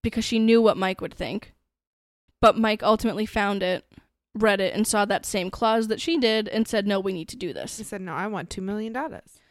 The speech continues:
Speaker 1: And when she presented in court,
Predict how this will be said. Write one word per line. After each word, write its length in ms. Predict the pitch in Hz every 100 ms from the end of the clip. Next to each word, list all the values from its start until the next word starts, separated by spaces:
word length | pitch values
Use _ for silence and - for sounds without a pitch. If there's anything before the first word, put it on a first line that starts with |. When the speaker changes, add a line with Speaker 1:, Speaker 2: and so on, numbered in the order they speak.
| _ _ _ _ -
Speaker 1:
And 320 | 240 220 208
when 180 | 208 220
she 160 | - 247
presented 500 | 233 220 226 254 254
in 180 | 226
court, 480 | 214 208 185 160 -